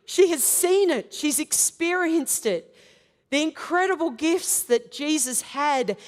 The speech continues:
and the cred-, incredible miracles that he performed in his life, knowing full well what he was capable of. And yet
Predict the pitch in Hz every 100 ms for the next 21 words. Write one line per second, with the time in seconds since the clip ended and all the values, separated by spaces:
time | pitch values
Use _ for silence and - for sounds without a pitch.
0 | - - 247 262 262 - 359 339 294 285
1 | - 349 285 285 233 254 320 392 392 -
2 | 254 220 - 226 214 240 - 220 - 285
3 | 330 359 302 220 214 202 185 202 240 262
4 | 208 - _ _ _ _ _ _ _ _
5 | _ 254 277 311 359 359 320 285 240 -
6 | 339 359 285 285 277 277 233 240 208 226
7 | 226 233 - - 233 - 196 190 - 170
8 | 151 - _ _ _ _ _ _ _ _
9 | _ _ 262 277 277 277 330 359